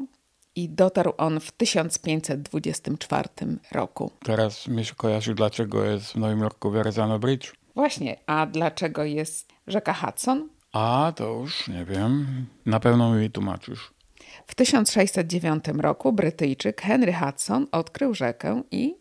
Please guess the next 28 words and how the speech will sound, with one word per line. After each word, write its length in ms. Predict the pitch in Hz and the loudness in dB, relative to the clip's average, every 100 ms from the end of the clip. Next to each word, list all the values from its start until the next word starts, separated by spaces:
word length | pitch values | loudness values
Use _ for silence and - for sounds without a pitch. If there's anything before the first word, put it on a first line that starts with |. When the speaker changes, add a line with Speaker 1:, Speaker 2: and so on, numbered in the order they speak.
| _ - | _ -14
Speaker 1:
zyskała 560 | - 156 - 151 151 | -10 -8 -2 0 2
właśnie 360 | 143 127 - 139 | 0 -4 -2 0
nazwę 480 | 131 135 - 143 151 - | 0 -2 -2 -4 -4 -10
po 340 | - 113 135 135 _ | -6 -4 -4 -6 _
tymże 520 | 135 135 147 131 117 | -4 -2 -2 -2 -2
odkrywcy. 760 | - 151 - - 123 - - - - _ - | -2 -4 -4 -2 -2 -4 -10 -10 -12 _ -4
No 140 | 214 | 2
i 140 | 440 494 | 2 4
co 140 | 277 | 2
ciekawe, 500 | 262 214 180 131 131 | 2 -2 0 0 -2
w 180 | - - - | -4 -16 -2
tysiąc 460 | 269 - 302 220 - | 0 2 2 2 2
sześćset 460 | 190 196 - 196 | 2 4 0 -2
sześćdziesiątym 720 | - 180 175 - 180 180 170 | 0 -2 -2 -2 -2 -2 -6
czwartym 500 | 165 - 156 - 156 | -4 0 0 0 -2
roku 460 | 147 120 - 180 262 - - - - - - | 0 0 0 -2 -2 -6 -20 -20 -20 -18 0
kontrolę 500 | 277 285 190 175 208 | 4 4 4 2 2
nad 220 | 170 160 | 0 0
Nowym 400 | 165 160 165 143 | -2 -2 0 2
Jorkiem 500 | 139 127 - 165 202 | 2 0 -2 -2 -2
przejęli 540 | - 175 147 139 180 | -2 -2 0 0 0
po 440 | 196 - 156 147 - | -4 0 2 0 -2
Holendrach 1000 | - 151 147 139 110 143 160 262 - - - | -4 2 4 4 2 2 2 2 -2 -16 -4
Anglicy, 720 | 165 220 185 135 - - 165 277 _ - | 2 2 2 -2 -2 -2 -2 -4 _ -2
dlatego 400 | 165 - 202 180 | 0 0 -2 -2
wcześniej 640 | - 170 - 170 160 190 | 0 -2 0 0 0 0
Holendrzy 580 | 165 160 156 151 156 170 | 4 4 4 2 2 4
nazwali 760 | 196 156 156 165 160 165 175 | 4 2 0 0 0 0 -2